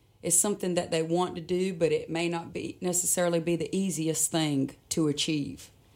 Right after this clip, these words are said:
And so this song was for girls that had dreams of going off to school,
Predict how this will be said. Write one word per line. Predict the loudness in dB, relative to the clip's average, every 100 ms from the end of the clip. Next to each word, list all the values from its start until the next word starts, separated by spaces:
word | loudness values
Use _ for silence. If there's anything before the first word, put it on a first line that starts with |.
| -20 -20 -20 -20 -20 -20 -2
And | 0
so | 4 6 6
this | 6 4 4
song | 4 4 2 2 0
was | -2 -2
for | -6 -2 0 0 0 -4 -6 -12 _ _ -8
girls | 2 4 4 0
that | -2
had | 0 -2 -2
dreams | -2 0 2 0 0
of | -2 0
going | 0 2 4
off | 4 2 0
to | -8
school, | -8 -4 -2 0 0 0 -2 -4